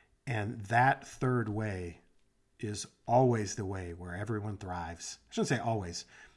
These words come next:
You could probably find a third way that's bad too. If, I mean, if we're, it's not like if you, if two decisions is not the right number, it could be five, six, seven. They really are infinite, but you get the idea here. If you find a way where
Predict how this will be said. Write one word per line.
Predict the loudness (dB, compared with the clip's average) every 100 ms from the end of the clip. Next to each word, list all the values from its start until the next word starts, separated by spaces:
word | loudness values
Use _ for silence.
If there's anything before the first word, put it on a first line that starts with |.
| -2
You | 2 2
could | 2
probably | 4 4 4 2 0
find | -2 -4
a | -4
third | -6 -4
way | -6
that's | -8 -8
bad | -6 -6 -8
too. | -8 -8 -8 -12 -12
If, | -12 -12 -12
I |
mean, | -12 -12 -16 -16
if | -14 -12
we're, | -14 -16 -20 -20 -12
it's | 0
not | 0 2
like | -2 -4 -18 -20 _ -8
if | -6
you, | -8 -10 _ _ -6
if | -6 2
two | 8 8
decisions | 8 2 -2 -2 -6
is | -6
not | -6 -6
the | -10
right | -10 -12
number, | -12 -14 -14 -10
it | -10
could | -6 -6
be | -6 -10
five, | -8 -8 -8
six, | -8 -10 -10
seven. | -10 -10 -12 -14 -16 -14 -10 -4
They |
really | 2 2 2
are | -4 -4
infinite, | -6 -6 -10 0
but | 2 2 2
you | 8
get | 8 10
the | 8
idea | 8 4 4
here. | -2 -8 -12 -20 -20 -20 _ _ _ -2
If | 2
you | 2
find | 4 6 6 8
a | 6
way | 6 4 2
where | -4